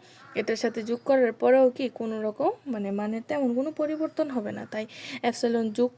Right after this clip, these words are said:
থাকাও যে কথা, না থাকাও কি সেমই। তাই আমরা epsilon-টা যদি বাদও দিয়ে দিই সমস্যা হবে না। এটা যোগ করে আমরা এটা লিখে দিতে পারি, এ থেকে বি বার এফ এক্স ডিএক্স less or equal এ থেকে বি এফ এক্স ডিএক্স। এটাকে কী করবো আমরা? নয় নং সমীকরণ দিব।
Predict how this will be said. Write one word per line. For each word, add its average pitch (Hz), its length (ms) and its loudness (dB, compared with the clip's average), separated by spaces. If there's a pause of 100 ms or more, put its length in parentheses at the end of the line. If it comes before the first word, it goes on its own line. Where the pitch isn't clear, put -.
থাকাও 240 440 4
যে 240 200 6
কথা, 269 260 0
না 208 180 0
থাকাও 208 440 -2
কি 311 180 4
সেমই। 185 520 -2
তাই 208 120 0
আমরা 196 220 -2
epsilon-টা 214 460 -6
যদি 208 180 -4
বাদও 220 300 -2
দিয়ে 214 180 -4
দিই 247 140 2
সমস্যা 220 380 -4
হবে 202 140 -2
না। 302 120 -2 (600)
এটা 208 100 -2
যোগ 226 240 -2
করে 247 160 4
আমরা 202 180 0
এটা 196 180 0
লিখে 233 260 0
দিতে 208 220 -2
পারি, 247 280 -2 (400)
এ 208 140 -2
থেকে 208 260 0
বি 220 180 -4
বার 233 260 -2
এফ - 220 -6
এক্স 208 260 -6
ডিএক্স 240 360 -2
less 202 340 -2
or 226 160 -2
equal 240 320 -2
এ 247 200 -10
থেকে 202 260 -6
বি 220 220 -4 (440)
এফ 196 200 -6
এক্স 220 260 -4
ডিএক্স। 208 480 -2
এটাকে - 380 -8
কী 233 60 -20
করবো 247 240 0
আমরা? 202 220 -2
নয় 202 220 -4
নং 233 180 -2
সমীকরণ 202 540 -6
দিব। - 120 -10